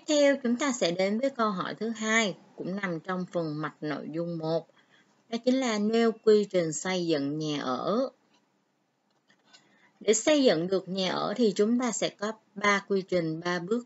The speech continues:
cơ bản như sau. Bước đầu tiên, chuẩn bị. Trong quá trình chuẩn bị này thì chúng ta sẽ chọn kiểu nhà, hay nói cách khác là làm việc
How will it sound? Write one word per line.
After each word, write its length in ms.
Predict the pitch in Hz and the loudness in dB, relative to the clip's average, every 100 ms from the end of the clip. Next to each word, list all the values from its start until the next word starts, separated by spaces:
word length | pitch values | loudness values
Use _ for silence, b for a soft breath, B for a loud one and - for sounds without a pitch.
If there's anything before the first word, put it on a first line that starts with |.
| - | -2
cơ 160 | 180 | -2
bản 320 | 156 143 156 202 | 0 -2 -2 -2
như 120 | 180 | -4
sau. 460 | - 185 190 156 - _ b b b _ 220 | -2 0 0 -2 -8 _ b b b _ -6
Bước 200 | 302 262 | -2 2
đầu 120 | 226 | 2
tiên, 380 | - 254 262 185 - _ _ _ _ _ | 6 6 6 2 -6 _ _ _ _ _
chuẩn 340 | 165 135 165 180 | 2 2 0 0
bị. 320 | 143 123 - _ _ _ _ _ _ _ _ _ _ _ _ _ _ _ _ _ _ | 0 0 -6 _ _ _ _ _ _ _ _ _ _ _ _ _ _ _ _ _ _
Trong 180 | 285 302 | 2 2
quá 100 | 359 | 2
trình 140 | 269 208 | 2 4
chuẩn 280 | 170 185 170 | 2 0 2
bị 140 | 151 | 0
này 300 | 180 196 202 | 0 0 0
thì 160 | 190 190 | 0 0
chúng 200 | 208 240 | 0 0
ta 120 | 254 | 0
sẽ 160 | 240 180 - - | -2 -4 -4 -8
chọn 320 | 127 131 151 | -6 -8 -4
kiểu 260 | - 131 180 | 2 2 2
nhà, 260 | 233 214 175 | 0 0 0
hay 260 | - 190 185 | -6 -6 -4
nói 140 | 202 | -2
cách 140 | 240 240 | -4 -6
khác 300 | 240 285 - | -4 -4 -2
là 80 | 196 | -2
làm 260 | 180 165 | -2 -2
việc 200 | 151 156 | -2 -2